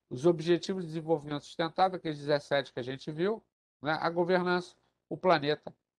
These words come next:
as pessoas e a prosperidade. Então, vários organismos, né, tão preocupados com isso. E, é, as empresas mais preocupadas ainda porque elas têm que seguir, né, o, o que,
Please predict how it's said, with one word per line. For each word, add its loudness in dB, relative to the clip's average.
as -6
pessoas -4
e -2
a 2
prosperidade. 0
Então, 0
vários 8
organismos, -2
né, -2
tão -6
preocupados 0
com -8
isso. -6
E, 4
é, 6
as -2
empresas -4
mais 0
preocupadas -2
ainda 0
porque -4
elas 2
têm -6
que -4
seguir, 2
né, 4
o, 4
o -4
que, -6